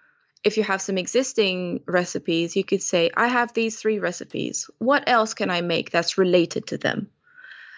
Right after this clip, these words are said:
So there's a lot of ways you can use it in a very playful and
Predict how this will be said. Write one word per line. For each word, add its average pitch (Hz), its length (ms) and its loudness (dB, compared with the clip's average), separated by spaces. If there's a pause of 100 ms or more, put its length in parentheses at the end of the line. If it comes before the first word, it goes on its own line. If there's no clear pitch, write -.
(100)
So 277 140 -4
there's 277 220 0
a 277 60 2
lot 285 200 0
of 285 100 0
ways 220 560 0
you 208 180 -2
can 196 220 -4
use 196 300 2
it - 140 0
in 190 160 2
a 185 80 0
very 175 760 0
playful 277 520 0 (320)
and 190 420 -2